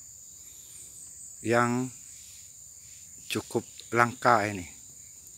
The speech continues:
dan luar biasa manfaatnya, yaitu untuk penyakit diabetes atau gula darah,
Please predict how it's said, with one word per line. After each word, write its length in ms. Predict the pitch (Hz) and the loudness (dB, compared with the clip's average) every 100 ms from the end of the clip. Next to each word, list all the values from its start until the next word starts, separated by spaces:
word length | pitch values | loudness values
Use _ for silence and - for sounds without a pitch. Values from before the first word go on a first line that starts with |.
| - - | -20 -2
dan 240 | 117 123 | 2 2
luar 240 | 113 110 110 | 2 2 2
biasa 400 | 113 107 113 104 | 2 2 0 0
manfaatnya, 720 | 101 95 - - 101 107 90 90 - - - - | -2 -4 -6 -8 -8 -8 -8 -10 -16 -18 -20 -4
yaitu 640 | 113 107 - 123 135 139 143 - | 0 2 2 2 4 2 0 -6
untuk 400 | 120 110 - 139 - | -2 -2 0 -2 -2
penyakit 400 | 110 113 110 127 | -2 0 0 0
diabetes 800 | 101 117 107 110 - 127 110 - - - - - - | 2 2 4 2 6 6 8 4 -2 -16 -20 -18 -10
atau 320 | 104 - 110 | -6 0 2
gula 240 | 101 113 107 | 4 4 4
darah, 320 | 104 107 | 4 4